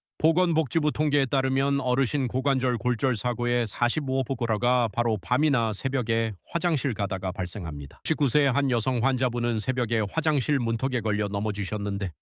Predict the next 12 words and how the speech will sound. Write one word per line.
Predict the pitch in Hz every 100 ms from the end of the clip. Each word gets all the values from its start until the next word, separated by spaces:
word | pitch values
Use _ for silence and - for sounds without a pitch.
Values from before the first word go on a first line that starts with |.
| _
고관절이 | - 131 127 123 120
골절되면서 | - 120 107 127 110 110 104 95 120 110
결국 | 101 113 120 110
일 | 131 131
년 | 127
넘게 | 120 107 113 110
침대 | - 151 139
생활을 | 120 120 110 107 107
하시다 | 110 120 110 98
합병증으로 | - - 147 117 117 98 95 90
돌아가시고 | - 107 104 92 - 110
말았습니다. | 85 85 80 85 67 69 62